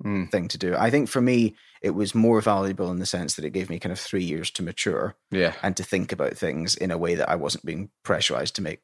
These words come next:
Speaker 2: loads of money while
Speaker 1: Yeah.
Speaker 2: doing it, you know. Um, but I think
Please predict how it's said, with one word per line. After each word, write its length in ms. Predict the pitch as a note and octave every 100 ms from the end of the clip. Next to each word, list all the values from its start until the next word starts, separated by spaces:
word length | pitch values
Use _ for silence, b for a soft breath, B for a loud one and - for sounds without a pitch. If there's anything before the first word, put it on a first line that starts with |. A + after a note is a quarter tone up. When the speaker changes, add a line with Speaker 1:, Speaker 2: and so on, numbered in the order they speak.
| -
Speaker 2:
loads 200 | E2 -
of 60 |
money 360 | D#2 F2 B1 G2+ -
while 180 | D#2
Speaker 1:
Yeah. 120 | - E2+
Speaker 2:
doing 200 | D2 A#1
it, 160 | G1+
you 60 | F2+
know. 180 | D#2 - B B B
Um, 320 | - G2 F2+ - _ -
but 140 | -
I 60 | G#2+
think 500 | - C3 A2+ -